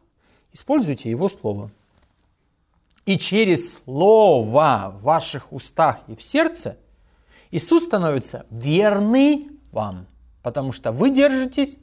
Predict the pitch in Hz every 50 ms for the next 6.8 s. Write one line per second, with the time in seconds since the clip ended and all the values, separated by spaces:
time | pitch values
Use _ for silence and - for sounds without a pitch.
0 | - - - 147 170 170 170 - 175 165 170 170 170 170 - - - - - -
1 | - - - 127 117 92 85 - - _ - _ _ - - - - - - 196
2 | 185 - 330 311 320 - - 254 247 - 240 277 285 254 247 240 226 226 233 -
3 | 233 226 220 220 208 214 - - 202 208 175 - - - - - 262 254 233 202
4 | 185 170 151 - - - - _ - 190 247 311 330 247 160 147 143 160 185 220
5 | 226 226 226 220 240 247 247 - - - 202 180 170 202 208 185 160 151 135 123
6 | 120 - - - - 175 196 170 135 131 123 123 139 147 147